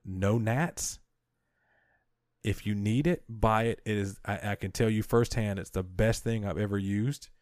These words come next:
to get rid of gnats. You apply it kinda like you do off. You get to spray it on you, like you. And, uh, yeah, it comes in a bottle that looks kind of,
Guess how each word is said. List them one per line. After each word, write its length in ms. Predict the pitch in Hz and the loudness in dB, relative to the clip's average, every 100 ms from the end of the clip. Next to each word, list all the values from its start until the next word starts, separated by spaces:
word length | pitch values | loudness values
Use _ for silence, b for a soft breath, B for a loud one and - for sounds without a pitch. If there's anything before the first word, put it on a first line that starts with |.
| _ _ _ - | _ _ _ -4
to 100 | 101 | -2
get 180 | 104 87 | 0 0
rid 160 | 101 | 0
of 80 | 98 | 2
gnats. 300 | 104 104 - | 2 0 -2
You 80 | 101 | -4
apply 300 | - 110 110 | 0 0 0
it 100 | - | -2
kinda 180 | 110 104 | -4 -2
like 220 | 101 - | -2 -4
you 60 | |
do 180 | 98 98 | -4 0
off. 260 | 95 104 - | 2 2 -2
You 80 | 92 | -8
get 100 | - | -10
to 60 | |
spray 200 | - 98 | -6 -4
it 80 | 98 | -2
on 180 | 98 98 | -2 -2
you, 280 | 98 127 - _ _ _ | -2 -2 -6 _ _ _
like 140 | 92 92 | -10 -6
you. 400 | 98 107 113 143 - _ _ _ _ _ _ _ | 4 6 6 2 -8 _ _ _ _ _ _ _
And, 280 | 101 98 98 | -12 -10 -8
uh, 260 | 101 95 92 90 _ _ _ _ _ _ _ _ _ _ _ _ _ _ _ - - | -8 -8 -10 -16 _ _ _ _ _ _ _ _ _ _ _ _ _ _ _ -14 0
yeah, 260 | 104 107 - | 2 2 0
it 160 | 117 - | -2 4
comes 220 | 180 175 | 4 6
in 80 | 151 | 4
a 60 | |
bottle 420 | 101 104 117 117 | 4 4 6 4
that 220 | 104 98 - | 2 -2 -4
looks 320 | 110 127 - - | 0 0 0 -2
kind 320 | 135 117 101 | 0 0 0
of, 240 | 98 92 | -2 -6